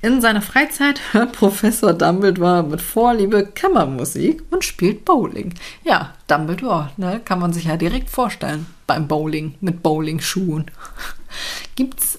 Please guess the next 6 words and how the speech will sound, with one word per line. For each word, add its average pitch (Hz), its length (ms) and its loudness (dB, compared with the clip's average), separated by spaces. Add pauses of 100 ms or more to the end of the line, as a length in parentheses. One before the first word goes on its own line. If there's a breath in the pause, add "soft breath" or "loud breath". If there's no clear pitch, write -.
(100)
eine 170 260 2
magische 190 640 -2
Variante 170 600 -4
des 165 220 -2
Bowlings? - 960 -4 (1300 soft breath)
Uh, 175 360 2